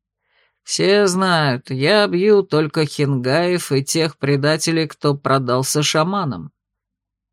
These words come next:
Слышали, небось, их шакалью присказку,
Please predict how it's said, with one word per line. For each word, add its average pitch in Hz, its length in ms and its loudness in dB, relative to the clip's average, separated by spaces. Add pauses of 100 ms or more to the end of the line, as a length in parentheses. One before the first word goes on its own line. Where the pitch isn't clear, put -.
(120)
Слышали, 170 640 2
небось, 147 580 2
их 156 200 0
шакалью 156 600 0
присказку, - 720 -4